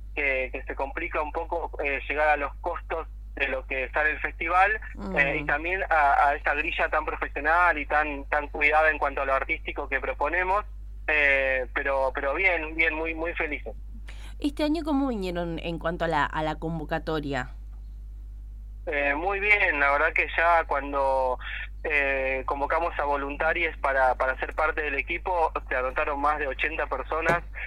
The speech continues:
Speaker 1: eh, para, para formar el equipo, que eso después se divide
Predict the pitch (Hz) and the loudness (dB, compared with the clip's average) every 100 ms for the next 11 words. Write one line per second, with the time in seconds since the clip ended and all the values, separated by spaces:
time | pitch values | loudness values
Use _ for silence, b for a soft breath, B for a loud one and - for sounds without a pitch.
0 | - 147 143 135 131 127 123 139 131 123 | -4 0 2 2 0 -2 -2 0 2 4
1 | 120 - 147 165 - 139 160 160 147 - | 2 2 0 0 0 0 2 2 0 2
2 | - - 196 156 143 156 143 131 151 156 | 4 4 4 0 -2 -2 -4 -4 -4 -2
3 | 143 143 151 151 | -2 0 2 2